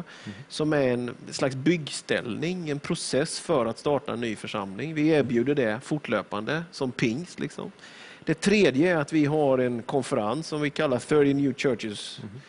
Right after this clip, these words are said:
Speaker 2: Ja, dot com, det finns en hemsida också. Som är i, i andemeningen att lyfta det här. Vi borde börja med att se trettio nya kyrkor.
Speaker 1: Mhm.
Speaker 2: Så det kommer hända några saker bara under tvåtusen sjutton. Så det är fascinerande.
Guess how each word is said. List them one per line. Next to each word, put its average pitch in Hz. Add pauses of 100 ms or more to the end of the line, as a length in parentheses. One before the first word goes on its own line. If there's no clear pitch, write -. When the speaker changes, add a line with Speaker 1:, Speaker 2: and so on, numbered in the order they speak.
(100)
Speaker 2:
Ja, 117 (100)
dot 135
com, 143
det 131
finns 123
en 117
hemsida 123
också. 123 (280)
Som 151
är 104
i, 170 (480)
i 143
andemeningen 117
att - (420)
lyfta 147
det 120
här. 117 (120)
Vi 139
borde 135
börja 127
med 165
att 127
se 120
trettio 113
nya 107
kyrkor. - (240)
Speaker 1:
Mhm. 104 (160)
Speaker 2:
Så -
det 143
kommer 202
hända 196
några 143
saker 131
bara 123
under 170
tvåtusen 117
sjutton. -
Så -
det 113
är 170
fascinerande. 156